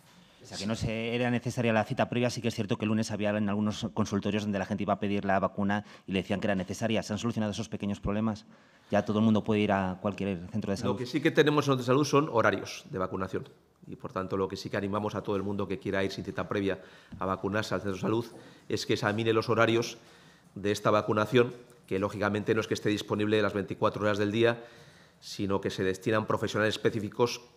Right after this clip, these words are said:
Speaker 2: que compaginan sus tareas con el resto de actividades que tienen que desarrollar y, por tanto, sí que hay una serie de, de horarios y sí que puede ocurrir que una persona que vaya a una hora determinada del día, la vacuna esté disponible en un horario específico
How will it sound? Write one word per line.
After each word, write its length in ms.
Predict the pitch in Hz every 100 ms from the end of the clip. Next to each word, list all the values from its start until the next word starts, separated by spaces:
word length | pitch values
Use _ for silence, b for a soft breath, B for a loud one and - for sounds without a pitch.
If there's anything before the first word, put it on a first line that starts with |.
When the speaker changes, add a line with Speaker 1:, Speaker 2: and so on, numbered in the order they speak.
| -
Speaker 2:
que 100 | 104
compaginan 500 | 110 101 104 123 117
sus 180 | 117 -
tareas 500 | 110 123 110 - - - _
con 180 | - 98
el 100 | 95
resto 280 | 104 - 110
de 60 |
actividades 280 | 101 107 107
que 80 | -
tienen 160 | 104
que 60 | 104
desarrollar 480 | 107 107 110 120 139 B B -
y, 100 | 104
por 160 | 104
tanto, 260 | 98 107 117
sí 140 | -
que 60 | 110
hay 60 | 107
una 120 | 107
serie 200 | 117 104
de, 160 | 107
de 120 | 107 107
horarios 360 | 117 117 123 B -
y 100 | 107
sí 120 | 104
que 80 | 101
puede 180 | 110 104
ocurrir 360 | 104 101 107
que 280 | - 101 98 B
una 280 | - 104 104
persona 360 | 107 - 113 107
que 120 | 95
vaya 280 | 95 101 101
a 40 |
una 160 | 98 101
hora 100 | 104
determinada 300 | 101 104 101
del 160 | 104 104
día, 260 | 110 113 B B B B B
la 160 | - 95
vacuna 340 | 95 113 107
esté 180 | 104 -
disponible 400 | 104 - 107 110
en 60 | 107
un 60 |
horario 160 | 110 107
específico 600 | - 101 120 117 120 127